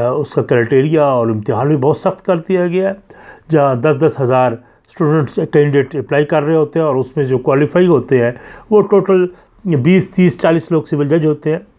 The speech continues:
अब उनका मुस्तकबिल क्या होता है कि आप उनको नाइनटीन या ट्वेंटी ग्रेड पर रिटायर कर रहे होते हैं, लेकिन अगर उनका कोटा मुकर्रर कर दिया जाए और उनको, उनसे भी इम्तिहान लिया जाए।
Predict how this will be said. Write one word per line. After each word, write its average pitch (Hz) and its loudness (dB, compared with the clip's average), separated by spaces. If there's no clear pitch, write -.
अब 190 0
उनका 220 0
मुस्तकबिल 196 0
क्या 208 0
होता 185 0
है 170 -2
कि 190 -8
आप 175 -4
उनको 175 -2
नाइनटीन 165 -2
या 156 2
ट्वेंटी 160 0
ग्रेड 139 0
पर 165 -2
रिटायर 160 0
कर 110 -8
रहे 110 -10
होते 107 -14
हैं, 165 -12
लेकिन 196 2
अगर 190 0
उनका 214 4
कोटा 233 0
मुकर्रर 151 -2
कर 131 -4
दिया 120 -2
जाए 127 0
और 202 0
उनको, 214 2
उनसे 208 -2
भी 247 2
इम्तिहान 214 2
लिया 151 0
जाए। 107 -6